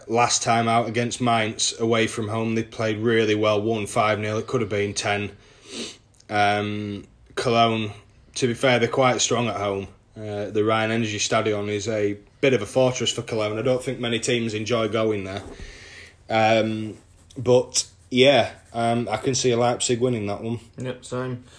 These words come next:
Speaker 2: Let's go on to the, uh, Bundesliga table then, mate.
Speaker 1: Yeah, we'll just quickly round up the Bundesliga table as we're gonna start doing at the end of every podcast.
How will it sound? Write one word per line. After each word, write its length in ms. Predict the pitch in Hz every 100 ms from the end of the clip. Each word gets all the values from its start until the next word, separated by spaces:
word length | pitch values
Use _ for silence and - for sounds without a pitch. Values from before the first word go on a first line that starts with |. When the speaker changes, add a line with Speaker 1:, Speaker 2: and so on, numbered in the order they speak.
| - - -
Speaker 2:
Let's 160 | 151 143
go 200 | 151 143
on 60 | 120
to 80 | 139
the, 240 | 139 139
uh, 40 | 131
Bundesliga 440 | 139 123 131 120 120
table 240 | 123 120
then, 120 | 127
mate. 200 | 131 131
Speaker 1:
Yeah, 200 | 196 202
we'll 140 | 196 196
just 180 | 233 -
quickly 280 | 226 175
round 260 | 175 190 185
up 80 | 180
the 60 |
Bundesliga 560 | 165 208 180 147 151 135
table 340 | 160 156 151
as 140 | 151 135
we're 60 | 143
gonna 140 | 143
start 300 | - 135 131
doing 220 | 131 135
at 80 | 131
the 80 | 135
end 160 | 131
of 60 | 123
every 180 | 127 120
podcast. 800 | - 156 127 - 147 - -